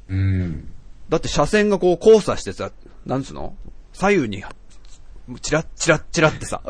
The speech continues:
Speaker 2: <laughs> わかる？わかります？上、チャージャーが狙ってんすよ、絶対こう、牽制して。<laughs>だから出るに出れないし、飛び降り、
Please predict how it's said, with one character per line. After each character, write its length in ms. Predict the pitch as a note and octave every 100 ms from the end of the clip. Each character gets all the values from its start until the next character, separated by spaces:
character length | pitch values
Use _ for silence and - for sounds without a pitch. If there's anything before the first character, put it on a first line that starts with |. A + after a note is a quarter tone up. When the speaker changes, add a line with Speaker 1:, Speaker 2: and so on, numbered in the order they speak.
| -
Speaker 2:
<laughs> 140 | E3+ F3+
わ 160 | D3 D#3
か 140 | -
る？ 120 | D3 -
わ 100 | C3+
か 80 | C#3+
り 60 |
ま 140 | C#3 C3+
す？ 100 | G2
上、 320 | G2 C3+ B2
チ 80 | - - -
ャ 60 | D3
ー 80 | E3+
ジ 80 |
ャ 60 | F3+
ー 40 |
が 0 |
狙 180 | D3+ D#3+
っ 80 | E3+
て 140 | G3
ん 60 | F#3
す 60 | C#3+
よ、 40 |
絶 200 | A2 -
対 140 | A#2
こ 200 | - G2+ G2
う、 40 |
牽 160 | B2+ C3
制 280 | - C3+ D3
し 120 | -
て。 220 | B2+ - - - - - -
<laughs> 0 |
だ 120 | F#3+
か 220 | - G3+ - - - - - - - - -
ら 100 | D3
出 200 | A#2+ F3+
る 120 | G3
に 120 | D3
出 140 | A2+ A#2+
れ 80 | A#2+
な 140 | A2+
い 80 | G#2
し、 80 | -
飛 140 | C3+
び 120 | D3
降 100 | D3+
り、 280 | C#3+ D3